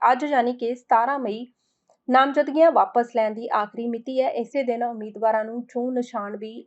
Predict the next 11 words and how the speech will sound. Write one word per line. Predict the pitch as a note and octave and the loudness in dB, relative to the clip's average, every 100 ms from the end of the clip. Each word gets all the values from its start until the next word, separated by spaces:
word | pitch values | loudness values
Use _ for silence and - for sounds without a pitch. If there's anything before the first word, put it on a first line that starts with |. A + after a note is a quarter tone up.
| A3+ | -2
ਅਲਾਟ | A3 G#3+ A3 G#3+ | 2 2 2 -2
ਕੀਤੇ | A3 - C#4 C#4 | -8 -6 -4 -2
ਜਾਣਗੇ। | B3+ G#3+ G3 G3+ G3 | -2 -6 -8 -10 -6
ਤਾਂ | G3 | -2
ਇਸ | - C4+ | 0 0
ਤੋਂ | - | 2
ਬਾਅਦ | E4+ D4 D4+ E4 F4 _ _ _ _ _ _ | 2 2 2 0 0 _ _ _ _ _ _
ਪੰਜਾਬ | D4+ D4+ D4 D4 E4 | 2 4 4 4 4
ਦਾ | E4 D#4+ | 2 2
ਚੋਣ | E4 E4+ D4+ D4 E4 | -2 -4 -4 -2 0
ਮਾਹੌਲ | D4+ A3+ A#3 A3+ A3+ A#3 | -2 -2 0 2 2 -2